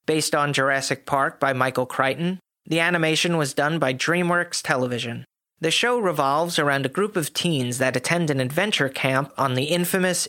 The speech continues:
Isla Nublar. I think it goes without saying that it isn't long before havoc is wreaked. It's amazing that a children's series has been made off of movies where the premise is dinosaurs ripping people to shreds.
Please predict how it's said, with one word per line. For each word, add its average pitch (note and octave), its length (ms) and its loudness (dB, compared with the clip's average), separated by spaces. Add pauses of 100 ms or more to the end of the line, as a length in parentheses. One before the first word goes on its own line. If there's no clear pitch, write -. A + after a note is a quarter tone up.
Isla F#3 400 0
Nublar. C#3+ 640 0 (420)
I A#3 380 2
think D3 240 0
it C3+ 100 0
goes C#3+ 300 0
without C3 340 0
saying F#3 380 0
that C#3 200 0
it F#3 200 -2
isn't A#3+ 320 -2
long F3 340 0
before D3 300 0
havoc F3+ 400 0
is C3+ 180 0
wreaked. - 460 -4 (320)
It's B3 180 -2
amazing F3 680 2
that D3+ 160 2
a C3+ 60 2
children's D3+ 580 0
series E3+ 400 2
has D3 180 0
been C#3+ 240 -2
made C#3 280 2
off C#3 180 0
of C3+ 160 -2
movies D3+ 560 0
where C#3 140 0
the C3+ 80 0
premise D#3 440 0
is C3+ 160 0
dinosaurs C#3+ 640 2
ripping C3+ 420 0
people C3+ 280 0
to C3 120 -2
shreds. C3 640 0